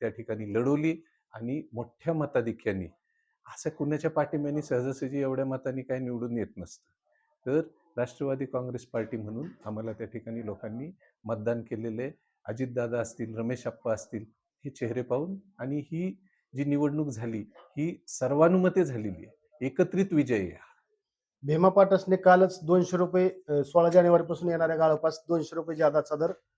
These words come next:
Speaker 2: जाहीर केलाय. दौंड शुगर काय करणार आहे का?
Speaker 1: ऊस कुठं राहिलाय? सोळा जानेवारी नंतर येणारा आपल्या परिसरातला ऊसच राहिलेला
Speaker 2: तर
Speaker 1: नाही.
Speaker 2: काय येईल तो?
Speaker 1: त्याच्यामुळे दौंड शुगर आधी कधीच रेट डिक्लेअर करत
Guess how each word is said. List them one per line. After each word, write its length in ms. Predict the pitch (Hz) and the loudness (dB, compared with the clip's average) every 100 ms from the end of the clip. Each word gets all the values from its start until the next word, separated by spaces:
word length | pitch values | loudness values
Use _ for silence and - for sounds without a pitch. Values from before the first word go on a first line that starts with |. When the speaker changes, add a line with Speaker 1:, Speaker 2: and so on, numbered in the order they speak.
| - | 2
Speaker 2:
जाहीर 200 | 165 156 | 4 6
केलाय. 280 | 156 127 113 _ _ _ | 4 -2 -4 _ _ _
दौंड 180 | 165 170 | 0 0
शुगर 260 | 185 170 | 0 0
काय 180 | 170 170 | 2 2
करणार 280 | 156 143 139 | 2 0 -2
आहे 80 | 110 | -6
का? 120 | - _ _ _ _ - | -12 _ _ _ _ -10
Speaker 1:
ऊस 140 | 139 | -10
कुठं 260 | - 143 143 | -6 -4 -2
राहिलाय? 360 | 139 110 95 87 _ _ _ _ _ _ _ _ _ _ | 0 0 -2 -6 _ _ _ _ _ _ _ _ _ _
सोळा 260 | - 113 110 | -6 -2 0
जानेवारी 420 | 110 113 113 113 | -2 -2 -2 -2
नंतर 320 | 113 110 110 | -6 -6 -4
येणारा 480 | 113 113 113 104 92 - | -2 0 0 0 -2 -8
आपल्या 220 | - 117 | -8 -8
परिसरातला 580 | - 120 - 131 127 147 | -6 -8 -10 -14 -14 -14
ऊसच 340 | 151 - 170 | -12 -14 -14
राहिलेला 360 | 165 120 110 107 | -10 -8 -8 -4
Speaker 2:
तर 40 | |
Speaker 1:
नाही. 140 | 107 185 | -2 4
Speaker 2:
काय 160 | 214 220 | 8 10
येईल 200 | 214 214 | 10 8
तो? 40 | |
Speaker 1:
त्याच्यामुळे 440 | 202 - 131 127 131 143 139 _ _ _ _ _ | 8 6 4 0 -4 -10 -20 _ _ _ _ _
दौंड 220 | 104 135 151 | -6 -6 -4
शुगर 320 | - 143 156 156 _ - | -4 0 0 -2 _ -4
आधी 220 | 123 139 135 | -2 0 -2
कधीच 280 | 147 156 | -2 -4
रेट 220 | 131 127 113 | -2 -2 -2
डिक्लेअर 320 | 113 107 95 | -2 -2 -4
करत 240 | 98 95 | -4 -8